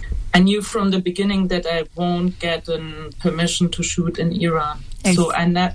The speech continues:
Speaker 1: I personally never was in Iran.
Speaker 2: Elle savait dès le début qu'elle aurait jamais eu d'autorisation de filmer en Iran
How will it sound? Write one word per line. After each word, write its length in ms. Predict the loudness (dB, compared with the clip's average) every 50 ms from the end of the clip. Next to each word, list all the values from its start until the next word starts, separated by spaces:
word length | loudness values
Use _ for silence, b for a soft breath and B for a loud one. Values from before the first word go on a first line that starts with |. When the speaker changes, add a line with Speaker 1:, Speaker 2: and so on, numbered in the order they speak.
| 0
Speaker 1:
I 180 | 0 0 0 0 -2
personally 520 | -2 -4 -4 -2 -2 -2 -2 -2 -2 0 0
never 340 | 0 0 -2 -2 -2 -4 -4
was 240 | -4 -6 -6 -6 -6
in 100 | -6 -4
Iran. 340 | -4 -2 -2 -2 -2 -2 -4 -4 -8 -8 -8 -8 -8 -6 -2 2
Speaker 2:
Elle 140 | 2 2 2
savait 360 | 4 2 4 4 4 4 4
dès 140 | 4 4 4
le 80 | 4
début 260 | 4 4 4 2 2 2
qu'elle 180 | 2 2 2
aurait 200 | 4 4 2 2 4
jamais 260 | 4 4 4 4 4
eu 120 | 4 2
d'autorisation 680 | 2 0 0 0 0 0 2 2 0 0 0 2 2 2
de 360 | 4 4 4 2 2 2 2
filmer 340 | 2 2 4 6 6 6 4
en 140 | 4 4 4
Iran 320 | 4 4 4 4 2 2